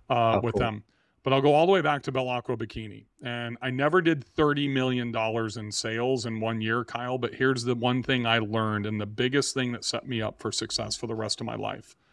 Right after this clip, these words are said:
Speaker 1: One of my best friends was my C P A. And when I got an offer from Venus, uh, Swimwear, which is still around today, to get acquired, it was about two point eight million dollars cash, or it was a residual. And they were gonna give me a five-year residual.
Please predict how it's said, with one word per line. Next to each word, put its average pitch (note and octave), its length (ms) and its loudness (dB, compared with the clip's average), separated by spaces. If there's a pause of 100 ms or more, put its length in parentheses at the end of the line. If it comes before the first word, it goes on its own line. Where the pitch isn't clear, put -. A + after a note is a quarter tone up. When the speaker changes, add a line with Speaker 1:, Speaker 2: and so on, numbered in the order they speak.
(380)
Speaker 1:
One C#3 120 2
of C#3 40 2
my C#3+ 80 6
best C3+ 260 4
friends A#2 340 0
was A2 140 -4
my A2+ 100 -4
C B2 240 -2
P A2+ 220 -2
A. G#2+ 260 -4 (560)
And B2 360 0
when B2 120 2
I A#2 120 0
got B2+ 340 4
an C#3 220 0
offer A#2 640 0 (100)
from A2+ 240 -6
Venus, A2+ 640 -2 (120)
uh, A#2 100 2
Swimwear, A2 580 0
which A2+ 200 0
is G#2+ 60 -6
still B2 180 2
around A2+ 320 0
today, A2 480 -4 (320)
to - 100 -2
get B2 140 4
acquired, A#2+ 640 4
it C#3 40 -2
was A#2+ 160 -2
about A2+ 240 -4
two D#3+ 140 -2
point C#3+ 260 2
eight C3 160 -2
million A#2+ 300 -2
dollars G#2+ 340 -2
cash, - 540 -2 (400)
or B2 220 6
it B2 200 -2
was A#2 520 -4
a A2+ 480 -6
residual. A2 680 -4 (300)
And A2+ 260 -4
they A#2 60 2
were A#2+ 80 4
gonna B2 140 4
give C3 120 6
me C3 80 2
a A#2 80 -2
five-year C3+ 400 4
residual. A2+ 720 0